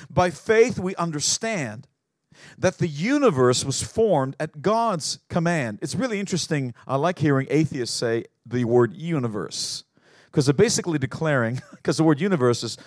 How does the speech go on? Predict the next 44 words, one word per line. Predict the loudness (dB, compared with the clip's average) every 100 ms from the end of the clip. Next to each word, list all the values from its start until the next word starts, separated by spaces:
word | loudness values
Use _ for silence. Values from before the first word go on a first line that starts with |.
| -14
two | -2 4
words, | 6 6 4
uni, | 2 2 0
one, | -2 0 0 0 -4 -10 _ _
verse, | -2 2 4 2 -2 -6 -12 -2
word, | 4 4 4 0 -12 -20
<laughs> | _ 0
or | 4
words, | 8 8 6 4 -2 -4 -12 -6
one | 2 6 10
word, | 10 8
"Let | 4 2 2 2 4
there | 6 6
be | 4 2
light, | 2 -4 -6
light, | -4 -6 -4
light, | -4 -2
light." | -2 -2
And |
they're | -2
saying, | -2 -2
"Universe, | 0 0 2 0 0
universe, | -2 0 0
universe." | 0 2 2 0 -4 -16 -20 -20 -20 -4
Thank | -2 0
you, | -2 -4
thank | -6 -6
you, | -6
thank | -4 -4 -4
you. | -4
Just, | -4 -4
uh, | -4 -6 -10 -6 -6 -6
you | -2
know, | 0
agreeing | 0 2 0 2
with | 0
me | 0 -2
with | 0
the |
Lord. | 2 2 0
He | -4
created | -2 2 4 4
it |
all. | 4 4 0